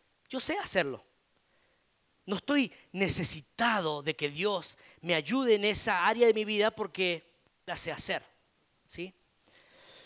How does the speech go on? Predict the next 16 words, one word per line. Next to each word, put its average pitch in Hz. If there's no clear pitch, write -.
Y -
entonces 277
aquí 214
estamos 262
hablando 160
del 139
orgullo. 139
Y 156
el 170
orgullo 185
muchas 240
veces 202
viene 180
de 175
esa 226
área, 220